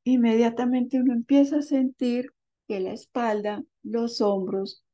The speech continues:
toda la base del tronco se va relajando. Mira cómo es de bonito esto de pre-relax.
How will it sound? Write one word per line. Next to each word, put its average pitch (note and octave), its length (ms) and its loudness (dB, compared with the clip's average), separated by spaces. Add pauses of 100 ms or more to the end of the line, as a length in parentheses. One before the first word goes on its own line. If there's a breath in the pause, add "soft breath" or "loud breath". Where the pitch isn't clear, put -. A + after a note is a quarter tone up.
toda A#3 320 4
la G#3+ 220 2
base A3+ 460 -2
del G#3+ 280 -2
tronco A3+ 540 -6
se G3+ 280 -4
va F#3 200 -2
relajando. F#3 760 -6 (1800)
Mira G#3 340 -6
cómo B3+ 240 2
es C4+ 100 4
de C4 140 2
bonito A3 440 -4
esto A3 280 -6
de G#3+ 400 -2 (140)
pre-relax. A#3 1200 2